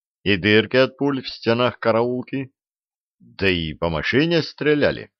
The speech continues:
Правый задний скат продуктового Ниссана пробит,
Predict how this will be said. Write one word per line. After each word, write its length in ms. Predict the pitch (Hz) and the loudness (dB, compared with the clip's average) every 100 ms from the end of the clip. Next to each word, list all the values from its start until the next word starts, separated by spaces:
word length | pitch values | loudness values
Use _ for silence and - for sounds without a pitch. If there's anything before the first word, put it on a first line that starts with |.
| _ _ _ _ _ _ _ - | _ _ _ _ _ _ _ 4
Правый 320 | 127 131 120 | 8 8 8
задний 320 | 131 113 104 | 6 4 2
скат 360 | - 143 135 - | 2 4 4 2
продуктового 680 | 87 87 87 113 104 92 | -6 -4 0 2 4 2
Ниссана 640 | 90 90 - 110 123 98 71 | 0 -4 -4 2 2 2 -4
пробит, 520 | - 73 104 165 | -6 -6 -4 -4